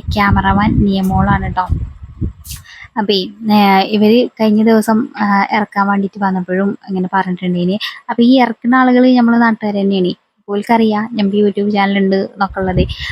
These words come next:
അപ്പൊ ഓല് പറഞ്ഞ്, "ഇജ്ജ് ഞങ്ങളിന്ന് വീഡിയോ എടുക്കണില്ല, ഞങ്ങളിന്ന് വൈറലാക്കി തരൂല" എന്നൊക്കെ പറഞ്ഞിട്ട് തലേ ദിവസം വന്നപ്പോ തന്നെ പറഞ്ഞിട്ടുണ്ടേനി ട്ടോ.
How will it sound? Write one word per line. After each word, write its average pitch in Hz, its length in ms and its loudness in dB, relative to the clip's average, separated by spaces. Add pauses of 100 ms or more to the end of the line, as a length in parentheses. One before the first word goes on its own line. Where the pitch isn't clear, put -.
(140)
അപ്പൊ - 180 2
ഓല് 220 140 4
പറഞ്ഞ്, 220 320 2
"ഇജ്ജ് 233 240 2 (180)
ഞങ്ങളിന്ന് 254 380 4
വീഡിയോ 262 260 4
എടുക്കണില്ല, 247 460 4 (480)
ഞങ്ങളിന്ന് 269 340 4
വൈറലാക്കി 247 480 2
തരൂല" 247 340 2 (200)
എന്നൊക്കെ 254 240 4
പറഞ്ഞിട്ട് 240 360 0 (220)
തലേ 214 160 -4
ദിവസം 226 320 0
വന്നപ്പോ 226 300 2
തന്നെ 247 320 2
പറഞ്ഞിട്ടുണ്ടേനി 208 640 -2
ട്ടോ. 180 140 -4